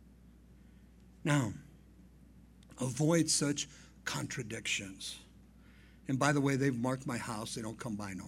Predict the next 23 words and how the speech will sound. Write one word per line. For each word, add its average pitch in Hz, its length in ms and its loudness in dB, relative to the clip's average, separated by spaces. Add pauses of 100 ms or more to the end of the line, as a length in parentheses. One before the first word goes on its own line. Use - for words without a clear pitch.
more. - 200 -14 (300)
<laughs> 339 80 -16 (1800)
Look 226 160 8
at 285 60 8
verse 240 200 10
twenty-one, 226 380 8
the 185 60 6
conclusion. 185 580 8
"By 190 180 8
professing 202 840 6
it, 127 220 2 (240)
some 277 580 10
have 220 320 6 (400)
strayed - 760 8
concerning 240 640 10
the 208 80 10
faith." - 460 8 (100)
Grace 226 340 12
be 226 240 10
to 214 180 6
you, 185 240 8
Timothy. 160 540 6
Amen. 185 360 10